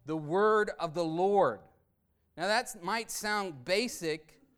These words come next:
and clear, but unfortunately there are many churches in the world today that don't spend a lot of time teaching the word of the Lord.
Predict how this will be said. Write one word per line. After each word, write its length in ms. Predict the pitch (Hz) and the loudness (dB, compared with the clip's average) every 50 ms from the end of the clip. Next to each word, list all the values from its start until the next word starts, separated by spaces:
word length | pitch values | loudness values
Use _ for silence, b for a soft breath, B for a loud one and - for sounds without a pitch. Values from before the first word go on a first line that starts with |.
| _ _ - | _ _ -10
and 160 | 151 170 160 | -8 -8 -8
clear, 460 | - - 190 220 247 240 208 165 151 | -8 -4 0 2 2 2 2 2 0
but 220 | 151 147 180 185 | 0 0 0 2
unfortunately 800 | 185 180 - - - 233 254 277 262 - 226 196 180 165 165 165 | 0 0 -4 -4 0 2 2 2 0 -2 -4 -4 -4 -4 -4 -4
there 160 | 165 180 180 180 | -2 -2 -2 -2
are 60 | 175 | -2
many 260 | 185 196 220 240 240 | -2 -4 -4 -4 -4
churches 420 | - - 240 226 220 226 202 170 | -4 -2 0 -2 0 -2 -6 -8
in 120 | 170 175 175 | -8 -6 -6
the 60 | 170 | -4
world 300 | 170 180 208 240 240 226 | -2 0 2 2 2 0
today 380 | - 220 165 160 151 160 175 - b b b b | -2 -6 -6 -6 -6 -6 -6 -10 b b b b
that 180 | - 180 175 139 | -6 -6 -4 -2
don't 180 | 214 240 247 - | -2 -4 -4 -4
spend 300 | - - 233 226 208 196 | -8 -8 -6 -6 -4 -2
a 60 | 190 | -2
lot 220 | 180 196 208 196 | 0 2 2 0
of 60 | 185 | 0
time 280 | 190 - 247 247 220 202 | -4 -6 -6 -6 -6 -6
teaching 340 | - 208 226 220 - 247 240 | -6 -8 -8 -6 -6 -4 -4
the 80 | 214 | 0
word 200 | 180 165 160 165 | 2 2 2 2
of 60 | 180 185 | 0 0
the 60 | 233 | 2
Lord. 380 | 254 302 359 311 214 139 110 | 2 4 6 6 6 4 2